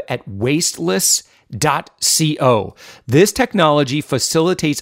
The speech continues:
identifying and marking down products lower and lower the closer the sell-by or best by dates get. Consumers save more by purchasing closer dated products, and grocers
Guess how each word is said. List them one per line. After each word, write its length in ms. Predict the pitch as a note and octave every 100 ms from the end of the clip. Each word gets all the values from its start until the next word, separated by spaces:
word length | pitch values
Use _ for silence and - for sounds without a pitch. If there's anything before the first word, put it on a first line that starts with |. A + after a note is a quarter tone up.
| -
identifying 720 | A#2+ G#2 C3+ C#3 D3+ C#3+ D3 -
and 140 | A#2
marking 400 | G#2+ C3 - D#3+
down 180 | D3+ D3+
products 460 | - C3 A#2+ B2 - - -
lower 440 | B2 B2 C3+ E3+ -
and 160 | D3+ C3+
lower 520 | C#3 D#3 A2 - - - -
the 120 | C3
closer 580 | - - A#3 - C#3 B2+ -
the 240 | C3 A#2+
sell-by 640 | - F3 E3 C3 A#2 B2+ C3+
or 140 | B2
best 320 | G#2+ D#3 -
by 160 | B2 A#2
dates 360 | G#2+ A#2+ A2
get. 300 | - D3+ - - - -
Consumers 680 | - C3 - G3 G#3 G#3+ G3+ - -
save 540 | - - D#3 F#3+ F3
more 240 | D#3+ D3+
by 180 | C#3+ C3
purchasing 560 | B2 D#3 D#3+ E3 D#3+ C#3+
closer 480 | - D3 D3+ - D3+
dated 400 | C#3 C3 B2 -
products, 400 | D#3 D#3 E3 - - -
and 160 | A#2+
grocers 580 | G2+ D3 F3 F#3+ G3 G3